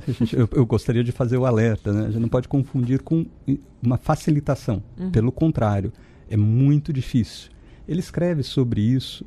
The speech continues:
Speaker 1: é, várias vezes, né? É,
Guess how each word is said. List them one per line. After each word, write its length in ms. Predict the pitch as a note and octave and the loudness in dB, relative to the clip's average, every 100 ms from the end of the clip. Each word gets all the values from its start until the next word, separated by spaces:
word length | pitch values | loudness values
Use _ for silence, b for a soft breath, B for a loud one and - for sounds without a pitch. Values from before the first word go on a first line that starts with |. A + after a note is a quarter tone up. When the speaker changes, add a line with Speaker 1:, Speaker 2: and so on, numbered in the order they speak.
| - | -2
Speaker 1:
é, 280 | G#2+ G#2 G2+ - | 0 2 -2 -6
várias 360 | B2+ A2+ A#2 G2+ | 0 0 2 0
vezes, 440 | G#2 B2 G#2+ G#2+ | 2 2 0 -2
né? 200 | A2 A#2 - B B B B - | 0 0 -2 B B B B -2
É, 500 | A2+ A2 A2 G#2+ | 0 2 2 0